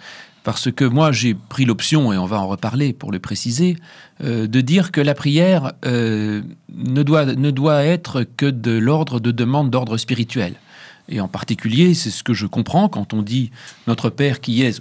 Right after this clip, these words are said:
aux cieux », donc ça veut dire « Notre Père qui est spirituel ».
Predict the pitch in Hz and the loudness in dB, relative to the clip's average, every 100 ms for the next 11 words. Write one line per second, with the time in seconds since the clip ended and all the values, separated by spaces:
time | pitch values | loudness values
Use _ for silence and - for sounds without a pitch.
0 | - 123 117 185 247 190 104 - 104 104 | -2 -2 0 2 2 2 -2 -4 -4 -2
1 | 110 110 - 113 135 117 - 107 104 92 | -2 -2 -4 -4 -2 -4 -4 -2 -2 -4
2 | - - 139 151 - 120 117 226 | -10 -2 2 2 2 0 0 -2